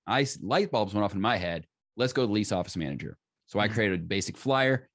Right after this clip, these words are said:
Speaker 1: "Here's what we're doing. Can you let people know if they're asking about moving?" Well, since that building sucks so much, guess who is asking a lot about moves and
Speaker 2: Mm-hmm.
Speaker 1: movers more specifically? So she says, "Hey, these guys live here. They know the building, da, da, da, da." We moved, like, thirty percent of the building over the next forty-five days and made, like,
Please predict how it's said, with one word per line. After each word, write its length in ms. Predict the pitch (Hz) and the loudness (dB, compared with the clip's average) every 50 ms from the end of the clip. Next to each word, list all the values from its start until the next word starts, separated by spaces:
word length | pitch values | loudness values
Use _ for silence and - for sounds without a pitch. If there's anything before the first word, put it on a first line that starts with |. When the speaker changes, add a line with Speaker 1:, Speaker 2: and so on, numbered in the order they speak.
| _ _ | _ _
Speaker 1:
"Here's 160 | - 82 - | -10 -8 -6
what 80 | 92 76 | -4 -4
we're 80 | 82 | -4
doing. 340 | 85 - 147 156 156 143 139 | -2 0 2 2 4 2 2
Can 160 | 139 - 98 | 0 -2 -2
you 120 | 95 92 98 | -2 0 0
let 100 | 95 87 | -2 -2
people 220 | 95 95 85 95 | -4 -6 -2 0
know 160 | 101 117 120 | 2 2 2
if 80 | 113 - | 2 0
they're 120 | - 98 | 0 -2
asking 220 | 92 92 92 - 95 | -2 -2 -4 -4 -6
about 160 | 87 80 78 | -4 -4 -2
moving?" 300 | 87 95 92 78 78 - - - | 0 0 0 -2 -4 -8 -14 -18
Well, 80 | 92 | -18
since 200 | - - 104 90 | -8 -8 -6 -4
that 140 | - 98 85 | -4 -4 0
building 240 | - 208 240 226 147 | 0 0 2 2 0
sucks 360 | - - 127 110 101 - - | 0 0 0 0 -2 -2 -2
so 100 | - 104 | -2 0
much, 400 | 95 92 92 92 87 - - - _ | 0 0 -2 -4 -6 -8 -12 -6 _
guess 160 | - 120 104 - | -2 -2 0 0
who 80 | 107 | -2
is 80 | 98 92 | 0 2
asking 320 | 95 90 95 - - 85 | 0 0 0 -2 -6 -6
a 20 | 87 | -4
lot 100 | 87 82 | -4 -4
about 200 | 82 80 73 82 | -4 -2 -2 -2
moves 420 | 98 80 58 50 - - - - _ _ _ - | -2 -2 -4 -8 -10 -14 -16 -18 _ _ _ -4
and 100 | 95 90 | -2 0
Speaker 2:
Mm-hmm. 100 | 90 90 | 0 0
Speaker 1:
movers 480 | 85 85 113 117 95 60 50 - - | 0 2 2 2 2 0 -2 -6 -6
more 120 | 90 87 90 | -6 -6 -6
specifically? 680 | - - 92 - 104 87 - - - 53 52 - - _ _ _ _ _ _ _ _ _ | -6 -6 -4 -4 -4 -4 -4 -8 -8 -8 -8 -10 -12 _ _ _ _ _ _ _ _ _
So 80 | - 110 | -6 -2
she 120 | 104 127 | -2 0
says, 180 | 120 101 107 90 | 0 0 0 0
"Hey, 120 | 113 113 | 0 0
these 100 | 107 101 | 0 0
guys 220 | 95 104 90 85 113 | 0 -2 -4 -2 0
live 160 | 151 175 156 | 0 2 2
here. 100 | 165 147 | 2 2
They 100 | 120 95 | 2 2
know 120 | 92 95 | 0 0
the 80 | 95 90 | 0 0
building, 260 | 95 135 151 156 156 | 2 2 2 2 2
da, 80 | 123 101 | 0 0
da, 60 | 85 | -2
da, 80 | 82 80 | -4 -8
da." 160 | 67 - - - _ _ _ _ _ | -10 -12 -14 -18 _ _ _ _ _
We 80 | 202 220 | 0 2
moved, 200 | 214 240 240 196 | 4 4 4 2
like, 140 | 156 117 - | 0 -2 -4
thirty 320 | - _ 185 180 180 180 | -2 _ 2 4 4 4
percent 300 | 170 131 117 - 156 139 | 0 -2 -2 0 2 2
of 60 | 123 | 2
the 40 | 98 92 | 0 0
building 260 | 104 117 113 104 95 | 2 2 2 2 0
over 100 | 90 90 | 0 -2
the 100 | 90 90 | -2 -4
next 200 | 90 98 92 - | -4 -4 -6 -4
forty-five 400 | - 98 92 90 85 90 85 82 | -2 -2 0 0 0 -2 -2 -2
days 260 | 87 92 90 87 82 87 | 0 0 0 0 0 0
and 80 | 95 | 0
made, 140 | 95 90 87 | 0 0 0
like, 160 | 85 87 82 | 0 -2 -4